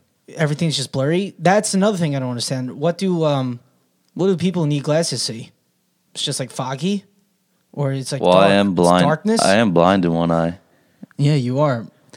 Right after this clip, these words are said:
Speaker 1: You
Speaker 2: I
Speaker 1: wore
Speaker 2: was,
Speaker 1: a
Speaker 2: uh,
Speaker 1: eye patch in first grade. Remember that?
Speaker 2: Yeah, I did. Well, not just first grade, all through, like, elementary school, and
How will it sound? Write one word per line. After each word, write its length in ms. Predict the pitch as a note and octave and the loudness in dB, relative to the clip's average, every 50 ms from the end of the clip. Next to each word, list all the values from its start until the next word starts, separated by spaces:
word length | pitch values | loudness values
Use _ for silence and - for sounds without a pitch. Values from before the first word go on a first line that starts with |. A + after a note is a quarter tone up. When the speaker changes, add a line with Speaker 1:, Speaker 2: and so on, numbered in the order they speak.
| _ _ - | _ _ -8
Speaker 1:
You 140 | D3 D3+ D#3+ | -4 -4 -2
Speaker 2:
I 40 | E3 | 0
Speaker 1:
wore 120 | F3 F3 E3+ | 2 2 2
Speaker 2:
was, 260 | E3+ D#3+ D#3+ D#3 E3 E3+ | 4 2 2 2 2 2
Speaker 1:
a 80 | - | 2
Speaker 2:
uh, 60 | E2+ | 2
Speaker 1:
eye 100 | E3+ F#3+ | 2 0
patch 300 | - - D3 B2+ - - | 0 -2 -4 -4 -4 -8
in 60 | B2+ A#2+ | -10 -10
first 260 | - B2+ A#2+ - - | -10 -12 -12 -12 -12
grade. 180 | B2 A#2+ B2 | -10 -10 -6
Remember 280 | A#2+ B2 B2 B2 C3+ C#3 | -6 -6 -6 -6 -6 -6
that? 120 | D3+ D#3 | -4 -4
Speaker 2:
Yeah, 220 | - F2 F2+ F2 E2 | 0 0 2 2 2
I 80 | D#2+ | 0
did. 240 | D2+ D#2+ F2+ - - | 0 -2 -4 -4 -4
Well, 120 | D#2 D#2+ D#2+ | -6 -4 -2
not 220 | F2 F2+ F2+ - | -2 -2 -2 -2
just 340 | - - - - - - _ _ _ - | -6 -10 -10 -10 -12 -16 _ _ _ -20
first 360 | _ - E2 E2+ F2+ - - | _ -4 -4 -4 -4 -6 -6
grade, 160 | - D#2+ D#2+ | -6 -4 -2
all 160 | E2 E2 F2 E2 | 0 0 -2 -2
through, 300 | - - E2+ E2+ F2 E2+ | -4 -6 -6 -4 -2 -2
like, 300 | E2 D#2+ D#2+ D#2 - - | -2 -2 -4 -6 -6 -4
elementary 520 | E2+ E2 E2 E2+ E2+ F2 F2 - - F2 | -4 -4 -2 -4 -4 -4 -4 -6 -6 -6
school, 340 | - - - F2 E2+ E2 E2 | -6 -4 -4 -2 -2 0 0
and 160 | E2 E2 | -2 -4